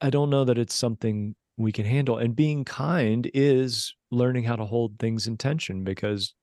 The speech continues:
to be kind to people who are not kind to you is about both speaking and advocating for yourself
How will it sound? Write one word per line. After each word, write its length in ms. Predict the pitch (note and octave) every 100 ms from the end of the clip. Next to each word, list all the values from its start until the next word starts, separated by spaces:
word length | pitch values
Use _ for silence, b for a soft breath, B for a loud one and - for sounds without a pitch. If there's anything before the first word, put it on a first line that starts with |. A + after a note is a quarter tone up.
| -
to 80 |
be 200 | A2 A#2
kind 300 | A2 G#2+ A#2 A#2
to 40 |
people 320 | - A2+ A2
who 200 | G2+ A2+
are 200 | G#2+ A2+
not 260 | A2+ A2+ G2+
kind 300 | A2 A2 G#2
to 100 | G#2
you 460 | G#2+ C3 G#2+ G2+ G#2+ b b b b b
is 160 | A#2 A2
about 320 | A2+ G#2+ G#2
both 300 | G#2 A2 -
speaking 560 | - - B2+ A#2 A#2
and 80 | G#2+
advocating 500 | G#2+ A2 A#2 A2+ G#2
for 120 | -
yourself 720 | G#2 G2+ - C#3+ B2+ G2+ G#2